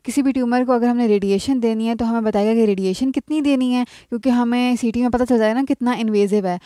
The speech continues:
और हमें, अगर हमने सर्जरी करनी है तो देखो सर्जरी से पहले हमेशा एक फ्रेश सीटी ज़रूर कराते हैं उस चीज़ का, जिसकी, उस ट्यूमर का जिसकी सर्जरी करनी हो, ताकि हम सर्जरी को प्लान कर सकें और आखिरी दफ़ा रिसेक्टेबिलिटी देख सकें ट्यूमर की, कि कहीं कोई चेंज तो नहीं आया, और कन्फर्म कर सकें।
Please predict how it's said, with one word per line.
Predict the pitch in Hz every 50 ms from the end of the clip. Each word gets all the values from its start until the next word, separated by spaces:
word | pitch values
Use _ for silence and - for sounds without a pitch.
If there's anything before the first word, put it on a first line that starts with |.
| - - - - -
और | - 233
हमें, | 240 226 254 247 247 254
अगर | 226 233 240 247
हमने | 247 240 254 247
सर्जरी | - 277 247 240 220 277 311 339
करनी | 285 302 247 220 220 220
है | 226
तो | 226 240
देखो | 247 247 302 294
सर्जरी | - - 277 233 220 233 240
से | 277
पहले | 247 254 247
हमेशा | 247 240 220 202 214 - 269 -
एक | 240 254 -
फ्रेश | - - - 277 277 262
सीटी | - - - 254 226 262 254
ज़रूर | 226 226 220 254 277
कराते | 254 285 233 202 170 165 - 190
हैं | 190
उस | 160 - 208 -
चीज़ | - 214 208 196 -
का, | - 214
जिसकी, | 196 202 - - 220 - - - - - 240
उस | 247 -
ट्यूमर | - 247 226 226 233
का | 220 240
जिसकी | 233 220 - - 247
सर्जरी | - 233 214 202 202 220 233 220
करनी | 220 202 196 202
हो, | 220 247 - - - - - -
ताकि | 240 240 247
हम | 269 262
सर्जरी | 233 - 247 226 226 262 269
को | 247 294
प्लान | - 269 247 220 214 226 247 269
कर | 262 269
सकें | 240 - 254 240 - 269
और | 277 269 269 262 - -
आखिरी | - 226 226 233 - - 339 339
दफ़ा | 302 277 - 269 240 240 254
रिसेक्टेबिलिटी | 247 247 - 254 233 - 269 254 214 226 233 247 233 277
देख | 220 220 175 175 -
सकें | - 208 - 220
ट्यूमर | - 220 196 190 190 196
की, | 196 226
कि | 226 226
कहीं | 240 233 233
कोई | 220 247 247
चेंज | 226 247 214 208 214 214 - -
तो | 254 247
नहीं | 254 254
आया, | 233 226
और | 226 226
कन्फर्म | 247 233 220 208 - 226 208 208 208 202
कर | 185 175 170
सकें। | - - - - 175